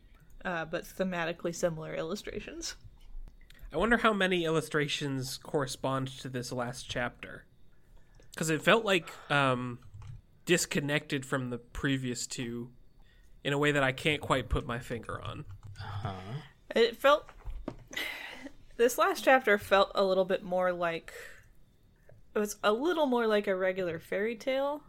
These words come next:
Speaker 1: I think, and a little bit less like trying to explain an image and its place
Speaker 2: Mm-hmm.
Speaker 1: in,
Speaker 2: Yeah.
Speaker 1: in a fairy tale, which was happening a lot more frequently. Except this also felt more like a skimming of an actual fairy tale.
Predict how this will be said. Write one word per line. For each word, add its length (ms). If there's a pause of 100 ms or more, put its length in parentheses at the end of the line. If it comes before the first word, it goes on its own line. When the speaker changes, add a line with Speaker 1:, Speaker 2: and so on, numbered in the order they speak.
(420)
Speaker 1:
I 80
think, 460
and 160
a 20
little 200
bit 180
less 340
like 340
trying 360
to 120
explain 800 (380)
an 160
image 680 (280)
and 120
its 160
place 540
Speaker 2:
Mm-hmm. 80 (920)
Speaker 1:
in, 100
Speaker 2:
Yeah. 180
Speaker 1:
in 100
a 60
fairy 300
tale, 200
which 140
was 120
happening 300
a 60
lot 300
more 160
frequently. 600 (460)
Except 280
this 280
also 240
felt 240
more 180
like 200
a 100
skimming 720 (120)
of 140
an 100
actual 400
fairy 300
tale. 320